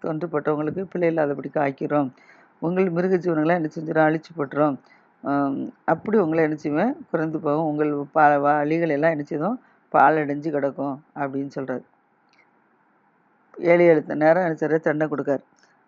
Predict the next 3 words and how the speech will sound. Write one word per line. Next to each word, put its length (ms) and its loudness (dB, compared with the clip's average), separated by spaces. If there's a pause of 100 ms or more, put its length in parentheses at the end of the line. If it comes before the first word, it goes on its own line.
(180)
அப்படியும், 920 0 (720)
ஆ, 420 4
இவ்வளவு 640 0